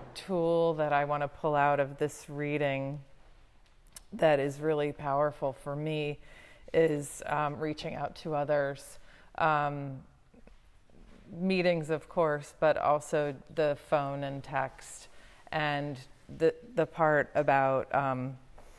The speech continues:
mustering the humility to ask someone to listen to us. It feels really big for me as someone who grew up, um, n-,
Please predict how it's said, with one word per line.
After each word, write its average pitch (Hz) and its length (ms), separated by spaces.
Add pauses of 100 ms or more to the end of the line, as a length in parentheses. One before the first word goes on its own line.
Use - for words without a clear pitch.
(1500)
mustering 175 640
the 156 100
humility 165 1000
to - 180
ask 151 300
someone 151 760 (460)
to 170 100
listen 160 380
to 247 180
us. 254 560 (760)
It 196 160
feels 214 280
really 190 240
big 165 280
for - 220
me 139 400
as 139 240
someone 156 380
who 151 180
grew 147 260
up, 139 460
um, 147 420 (460)
n-, 160 320